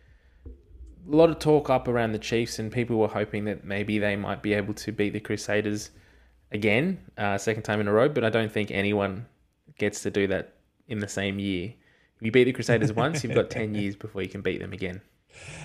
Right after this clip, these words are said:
Speaker 2: Look, um, the thing that just amazed me was how effectively the Crusaders were just able to kind of close out the match in the second half. I mean, you did have, uh, Ratima get a seventy-first minute try for the Chiefs, but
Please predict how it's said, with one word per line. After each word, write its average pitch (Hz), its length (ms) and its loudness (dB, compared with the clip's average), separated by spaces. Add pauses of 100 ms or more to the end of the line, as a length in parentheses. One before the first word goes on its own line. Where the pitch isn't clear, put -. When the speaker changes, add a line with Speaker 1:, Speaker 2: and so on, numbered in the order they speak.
(120)
Speaker 2:
Look, 104 280 0 (120)
um, 104 460 0 (140)
the 120 160 0
thing 117 340 0
that 107 120 0
just - 340 -6 (100)
amazed 98 420 -4
me 101 220 -2
was 101 220 2
how 107 600 4
effectively 95 880 2
the - 100 -4
Crusaders 101 640 0
were - 40 0
just - 300 -4
able 104 240 0
to - 100 -4
kind 98 220 -2
of 101 80 -2
close 95 380 2
out - 160 0
the 104 80 -2
match 101 320 0
in - 80 -4
the - 40 -4
second - 300 -2
half. - 420 0 (400)
I 113 140 6
mean, 113 220 8
you 110 120 8
did 120 220 6
have, 110 480 8
uh, 110 220 4
Ratima 104 760 0
get 107 300 0
a 104 240 0
seventy-first 101 640 -2
minute 107 160 -4
try - 260 -2
for - 140 -8
the - 60 -6
Chiefs, 110 420 -2
but 101 300 2